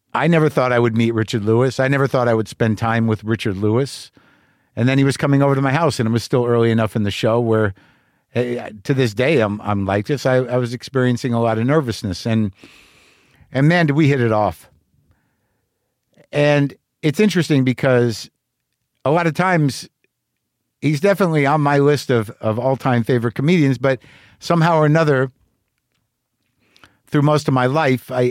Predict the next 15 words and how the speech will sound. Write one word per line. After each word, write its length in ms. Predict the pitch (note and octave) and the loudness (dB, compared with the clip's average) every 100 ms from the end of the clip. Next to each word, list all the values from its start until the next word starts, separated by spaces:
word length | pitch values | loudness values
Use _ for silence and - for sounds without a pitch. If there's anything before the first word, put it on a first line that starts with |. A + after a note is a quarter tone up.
| - | 0
I 120 | B2+ | -4
felt 280 | - C#3+ C3+ | 0 -2 0
like 200 | C3 A#2+ | -2 -2
a 60 | |
kindred 420 | - E3+ C3+ C3+ - | -2 -2 0 -2 -6
spirit. 420 | - E3+ A#2 G2+ | -2 0 2 0
Like, 220 | A#2+ C3 | 0 0
I 80 | D3 | 0
knew 160 | E3 | 2
he 80 | D3+ | 2
was 160 | C3 A#2 | 0 -2
a 60 | |
comic, 420 | - E3 C#3 B2+ - | -2 -2 0 -2 -2
but 100 | |
I, 140 | B2+ | 0